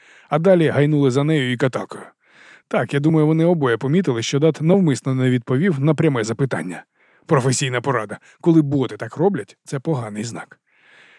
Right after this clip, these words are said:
Я знову мусив промотати всю свою дорогу до медичного відсіку. Арада і Тяго залишилися в зоні керування, Оверс пішла до них, але Аменені дрони не дуже це знімали. Вона сиділа в медичному і спостерігала за тим, як наді мною працює хірургічний комплект,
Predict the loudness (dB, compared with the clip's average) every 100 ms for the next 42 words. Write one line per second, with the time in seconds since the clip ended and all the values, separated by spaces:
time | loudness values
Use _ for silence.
0 | _ 2 4 4 2 2 2 0 -2 -2
1 | -2 0 0 -2 -6 -8 -4 -6 -4 -2
2 | -2 -2 -4 -4 -4 -2 0 0 -2 -8
3 | -12 -16 -18 _ -4 0 0 0 -2 0
4 | 0 0 -2 0 0 0 0 0 -2 -4
5 | -4 -4 -4 -2 -2 -2 -4 -8 -14 -2
6 | 2 2 2 0 2 0 2 0 -2 -6
7 | -4 -2 0 0 0 0 0 0 0 2
8 | -2 -4 -4 -2 -4 -6 -6 -6 -6 -4
9 | -2 -2 -6 -14 _ _ -20 -6 2 2
10 | 2 0 0 0 0 0 0 -2 -6 -8
11 | -8 -6 -2 -2 0 -2 -2 0 0 -2
12 | -2 -2 -2 -2 -2 -2 -4 -4 -2 -2
13 | -2 -2 0 -2 -4 -4 -4 0 -2 -2